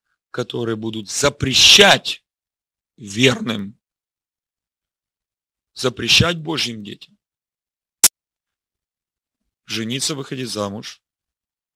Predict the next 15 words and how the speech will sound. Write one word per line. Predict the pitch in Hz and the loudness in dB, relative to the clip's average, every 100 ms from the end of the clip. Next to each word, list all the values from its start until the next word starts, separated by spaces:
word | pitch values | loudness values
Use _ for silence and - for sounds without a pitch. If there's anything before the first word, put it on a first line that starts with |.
| _ _ | _ _
говоря, | - 131 123 120 123 120 104 _ _ _ | -12 -8 -6 -4 -4 -6 -10 _ _ _
что | - - - 113 107 104 101 _ _ _ _ _ _ _ _ _ _ _ - - _ _ _ _ _ _ _ _ _ _ | -10 -10 -8 -10 -8 -8 -12 _ _ _ _ _ _ _ _ _ _ _ -10 -10 _ _ _ _ _ _ _ _ _ _
вообще | - - - 65 62 - _ _ _ _ | -18 -8 -8 -8 -16 -18 _ _ _ _
всякий | - - 156 156 - | -12 -10 -10 -10 -14
женившийся | 120 113 117 143 - - - - - - _ _ | -16 -16 -16 -12 -14 -12 -16 -16 -20 -20 _ _
и | - 107 | -20 -16
вышедший, | 127 - - - - 107 101 101 - | -12 -10 -10 -12 -12 -16 -14 -16 -18
и | - | -16
вышедшая | 104 113 110 - 113 104 | -12 -10 -10 -14 -14 -14
замуж, | 98 113 123 120 117 - _ _ _ _ _ | -12 -12 -12 -16 -20 -20 _ _ _ _ _
они | - 113 120 123 127 123 | -16 -14 -14 -14 -12 -10
не | 117 | -10
могут | 120 135 127 104 107 - - _ _ _ _ _ | -6 -4 -4 -6 -14 -16 -20 _ _ _ _ _
угодить | - 104 101 104 | -18 -14 -12 -14
Богу. | 101 110 104 95 | -14 -14 -14 -18